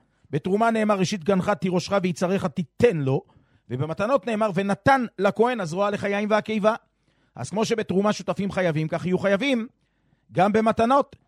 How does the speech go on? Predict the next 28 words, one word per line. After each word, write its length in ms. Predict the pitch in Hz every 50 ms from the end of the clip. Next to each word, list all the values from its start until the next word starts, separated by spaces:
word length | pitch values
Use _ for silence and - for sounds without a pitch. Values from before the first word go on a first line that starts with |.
| _ _ _ _ -
ועדיף 340 | 113 123 139 147 214 208 -
הלימוד 320 | - 214 202 196 214 214 214
הזה 160 | 185 160 180
שבא 240 | - 185 170 196 208
לחייב 420 | 196 - - 180 185 214 202 165
מהלימוד 560 | 185 180 175 170 175 175 190 226 233 175 143 147
מראשית 460 | - 170 180 180 170 147 - 220 - 202
הגז 220 | 185 156 196 175
שבא 240 | - - 180 160 185
לפתור, 560 | 190 175 - - - 175 151 143 143 160 196 _ _ _ _ _ _ _ _ _ _ _
כיוון 480 | - 143 143 123 156 156 165 180 202 240 - _ _ _ _ _ _ _ _ _ _ _ _
שמבואר 400 | - 110 123 113 127 165 196 202
במסכת 420 | 196 196 175 - 208 175 196 -
יבמות 260 | 190 156 175 185 185
דף 140 | 180 165 -
ח' 160 | - 202 -
עמוד 240 | 196 190 185 170 165
א', 140 | 160 160 185 180
שכשישנן 640 | - 165 151 - - 156 151 143 - 180 196 196
שתי 200 | 175 - - 202
אפשרויות 440 | 185 - - 190 165 170 180 185 -
של 100 | - 185
לימוד, 320 | 175 160 151 147 147 151 147
למדים 340 | 160 160 165 165 185 202
את 80 | 196 -
מה 100 | 185 190
שבא 240 | - - 190 208 208
להחמיר. 420 | 220 220 214 - 214 254 294 294